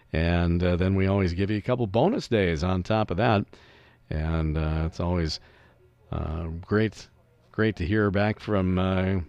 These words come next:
listeners that put something in the Tradio paid fors and say, "Hey, that is sold, so take that off."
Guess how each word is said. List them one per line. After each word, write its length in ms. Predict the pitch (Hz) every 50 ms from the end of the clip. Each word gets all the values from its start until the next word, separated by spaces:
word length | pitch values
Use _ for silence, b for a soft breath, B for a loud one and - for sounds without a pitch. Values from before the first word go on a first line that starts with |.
| - -
listeners 600 | 98 92 104 110 - - 120 107 110 113 113 104 92
that 260 | 87 85 82 - -
put 200 | - 101 90 -
something 340 | 107 104 92 107 101 98 98
in 80 | 95
the 80 | 90 85
Tradio 440 | - 107 104 101 98 95 95 95 -
paid 280 | 101 101 101 98 87
fors 340 | - 104 101 101 101 101 87
and 120 | 90 78
say, 260 | - - 90 87 85 85
"Hey, 300 | 120 156 151 135 107 87
that 180 | 95 113 120
is 160 | 120 107 87
sold, 480 | - - 120 123 127 110 98 85 76 76
so 140 | - 90 78
take 220 | - 101 95 - -
that 180 | 92 90 90
off." 260 | 90 90 85 78 -